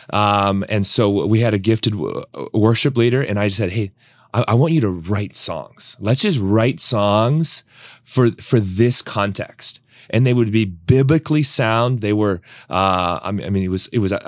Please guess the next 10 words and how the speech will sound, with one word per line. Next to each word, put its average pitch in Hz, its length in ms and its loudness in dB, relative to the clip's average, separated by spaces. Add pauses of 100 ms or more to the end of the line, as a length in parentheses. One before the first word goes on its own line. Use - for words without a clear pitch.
(140)
a - 20 -8
high 131 300 0
value 110 380 2
for, 95 240 -4
for - 160 -4
depth 95 680 -4
in 120 300 2
the, 95 240 -2 (100)
the - 80 -4
lyrics. 117 760 0